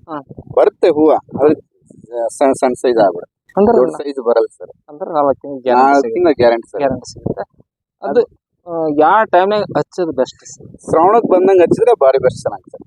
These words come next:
Speaker 1: ಹ್ಮ್.
Speaker 2: ಶ್ರಾವಣ
Speaker 1: ಹ್ಮ್.
Speaker 2: ಸೀಸನ್ ಈ ವಯಸ್ಸು ಹಚ್ಬೇಕು ಸರ್.
Speaker 1: ಹ್ಮ್.
Speaker 2: ಹಾ. ಒಂದ ಎರಡು ತಿಂಗಳು ಮಾತ್ರ ಬರಲ್ಲ ಅದು. ಯಾವಾಗ ಅಂದ್ರೆ ಸುನೆದಾಗ
Speaker 1: ಹ್ಮ್.
Speaker 2: ಅವಾಗ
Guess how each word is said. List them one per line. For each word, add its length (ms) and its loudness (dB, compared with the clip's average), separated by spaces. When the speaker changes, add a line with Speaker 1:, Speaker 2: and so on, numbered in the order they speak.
Speaker 1:
ಹ್ಮ್. 220 -18
Speaker 2:
ಶ್ರಾವಣ 300 0
Speaker 1:
ಹ್ಮ್. 460 -10
Speaker 2:
ಸೀಸನ್ 340 0
ಈ 60 4
ವಯಸ್ಸು 360 4
ಹಚ್ಬೇಕು 380 -4
ಸರ್. 120 -16
Speaker 1:
ಹ್ಮ್. 200 -14
Speaker 2:
ಹಾ. 100 -12
ಒಂದ 260 -2
ಎರಡು 240 -2
ತಿಂಗಳು 200 2
ಮಾತ್ರ 280 2
ಬರಲ್ಲ 280 4
ಅದು. 180 0
ಯಾವಾಗ 340 4
ಅಂದ್ರೆ 220 2
ಸುನೆದಾಗ 440 2
Speaker 1:
ಹ್ಮ್. 100 -18
Speaker 2:
ಅವಾಗ 220 2